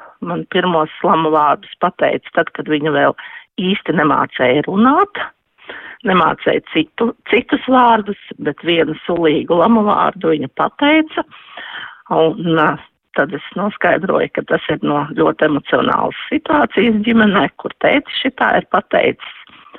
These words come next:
Un tur bija tik daudz emocijas klāt, tik daudz, nu, tur bija tāds notikums, ā, ka bērnam tas, ā, ļoti iespiedās, viņš to, ā, bērnu tas ļoti ietekmēja. Un,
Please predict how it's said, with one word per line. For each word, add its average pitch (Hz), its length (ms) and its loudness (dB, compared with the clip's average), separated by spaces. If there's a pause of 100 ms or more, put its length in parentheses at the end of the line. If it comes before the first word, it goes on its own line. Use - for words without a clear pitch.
(300)
Un 147 140 -2
tur 196 220 0
bija 147 180 2 (180)
tik 202 220 0
daudz 147 300 2
emocijas 214 640 0
klāt, 254 380 2
tik 160 220 -4
daudz, 147 460 0 (260)
nu, 139 200 -2
tur - 180 -6
bija 120 240 -6
tāds - 260 -4
notikums, 311 600 0 (720)
ā, 156 360 0 (120)
ka - 180 -2
bērnam 226 480 2
tas, - 180 -6 (280)
ā, 170 180 2 (200)
ļoti 170 380 -2
iespiedās, 226 560 0
viņš - 240 -8
to, - 160 0 (100)
ā, 156 260 0
bērnu 160 380 0
tas 160 280 -4
ļoti 165 420 -2
ietekmēja. 180 720 -2 (720)
Un, 170 320 0